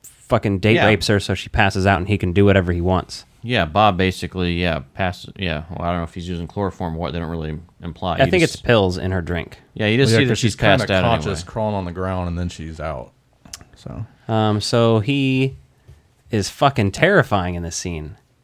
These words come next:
Speaker 1: And when he's in the mirror, I love that, seeing Bob reflecting back at him.
Speaker 2: Oh, yeah.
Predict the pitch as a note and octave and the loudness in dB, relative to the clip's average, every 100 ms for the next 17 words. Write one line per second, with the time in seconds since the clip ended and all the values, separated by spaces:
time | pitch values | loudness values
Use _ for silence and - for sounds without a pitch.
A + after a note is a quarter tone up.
0 | _ A#2 A#2 A#2 A#2+ B2+ C3+ G#2+ A2 B2+ | _ 0 4 6 4 4 4 2 2 2
1 | C#3 A#2 G#2 A#2+ G#2+ G2 - - G#2+ G#2 | 2 0 2 0 2 0 0 -4 -2 -2
2 | G2 F#2+ - - G2 G#2+ G2+ G2 A2+ A#2+ | -2 -4 -6 -2 2 2 0 -2 -2 -2
3 | A#2 A2+ A2+ B2+ A#2 - _ _ _ _ | 0 0 -2 -4 -6 -12 _ _ _ _
4 | _ _ _ _ _ - F#2+ E2+ D#2+ E2 | _ _ _ _ _ -2 0 2 0 -2
5 | D2+ | -4